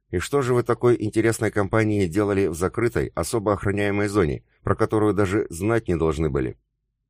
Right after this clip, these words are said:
"То же, что и в прошлый раз", спокойно ответил Глушаков. "Зачищали подземелье и закрывали портал".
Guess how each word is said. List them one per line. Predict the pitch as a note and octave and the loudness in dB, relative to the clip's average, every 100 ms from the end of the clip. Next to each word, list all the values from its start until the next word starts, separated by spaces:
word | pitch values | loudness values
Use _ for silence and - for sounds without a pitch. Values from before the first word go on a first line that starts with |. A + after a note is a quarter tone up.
| _ | _
"То | G#2 B2+ | 2 2
же, | C#3 | 2
что | - F#2 | -2 -2
и | |
в | D#2 | -2
прошлый | - A2 F#2 D#2+ | -2 -2 -2 0
раз", | F2 - | -2 -4
спокойно | - - D#2 E2 D#2+ | -10 -8 -2 -2 -2
ответил | D#2 E2 D#2+ | -2 -4 -4
Глушаков. | D2+ D2+ D#2+ D#2+ - _ _ _ _ | -4 -4 -4 -4 -6 _ _ _ _
"Зачищали | E2 G#2 - A2 C3+ C3+ | -4 -4 -4 -4 -2 0
подземелье | - F#2+ G2+ A#2+ C3 A2 D2 - | 0 0 0 0 0 2 0 -2
и | B2 | -2
закрывали | A2 - F#2 G2+ F#2 | -2 0 0 2 0
портал". | D#2+ C#2+ D2+ C#2 | -2 -4 -4 -6